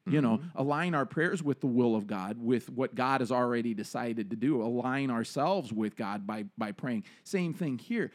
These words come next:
Speaker 1: Can we align our lives right now with the things that bring joy to the Master? Or are we aligning our actions and our choices and our will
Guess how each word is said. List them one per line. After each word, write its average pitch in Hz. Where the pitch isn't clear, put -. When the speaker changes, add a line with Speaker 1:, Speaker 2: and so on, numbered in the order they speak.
Speaker 1:
Can 220
we 214
align 156
our 151
lives 135
right 139
now 131
with 117
the 120
things 131
that 120
bring 127
joy 117
to 120
the 117
Master? 151
Or 208
are 156
we 151
aligning 139
our 123
actions 127
and 110
our 110
choices 120
and 110
our 107
will 113